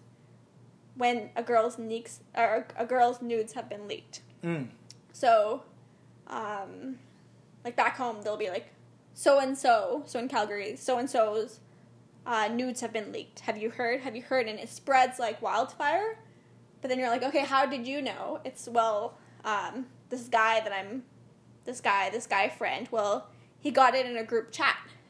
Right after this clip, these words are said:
Speaker 1: So
Speaker 2: Mm.
Speaker 1: this other person forwarded it to a group chat, and now a bunch of guys are,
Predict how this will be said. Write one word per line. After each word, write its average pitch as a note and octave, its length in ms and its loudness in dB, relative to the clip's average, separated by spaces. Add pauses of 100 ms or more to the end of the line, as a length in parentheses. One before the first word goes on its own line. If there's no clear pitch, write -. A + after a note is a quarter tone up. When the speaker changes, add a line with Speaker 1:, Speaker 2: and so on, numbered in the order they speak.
(180)
Speaker 1:
So - 400 4 (460)
Speaker 2:
Mm. B2+ 60 -10
Speaker 1:
this A#3+ 240 -4
other C4 340 4
person A#3+ 520 -4
forwarded A#3+ 440 2
it - 240 -4
to A3+ 260 -4
a C3+ 60 -4
group A#3 240 -2
chat, F#3+ 300 0
and G#3 80 0
now G3 160 2
a - 20 2
bunch A#3 180 -6
of A#3+ 60 -10
guys G3+ 380 2
are, F#3+ 440 -2